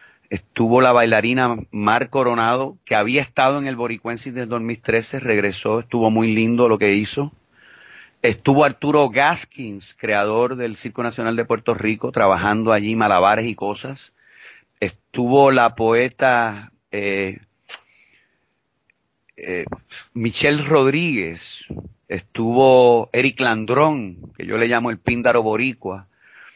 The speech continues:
Estuvo también la artista de la escena, María Dazúa, que es tan interesante y tan intensa.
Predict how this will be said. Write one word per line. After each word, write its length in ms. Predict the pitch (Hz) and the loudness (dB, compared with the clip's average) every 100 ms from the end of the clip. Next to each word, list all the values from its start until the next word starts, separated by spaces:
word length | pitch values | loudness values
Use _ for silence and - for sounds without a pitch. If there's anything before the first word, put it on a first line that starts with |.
| _ _ | _ _
Estuvo 1000 | 101 95 _ - 110 113 120 120 120 113 | -8 -8 _ -6 -4 2 4 6 6 4
también 720 | - 101 107 113 120 123 127 123 | 0 -4 -4 -2 0 0 -4 -4
la 120 | 113 | -2
artista 380 | 101 - - 127 | -2 -4 -2 0
de 80 | 123 | 0
la 40 | |
escena, 420 | 110 - 131 127 117 | -2 -6 -4 -2 0
María 300 | 104 120 123 | 0 2 2
Dazúa, 560 | 110 - 139 135 110 | 0 -4 -6 -2 -4
que 80 | 98 | -4
es 100 | - | -8
tan 160 | - 127 | -6 -4
interesante 800 | 123 - 113 107 - 127 131 107 | -4 -4 -4 -4 -2 -2 -4 -6
y 40 | |
tan 180 | 104 104 | -4 -4
intensa. 840 | 104 95 120 123 131 - - 92 | -6 -6 -4 -2 -4 -10 -14 -14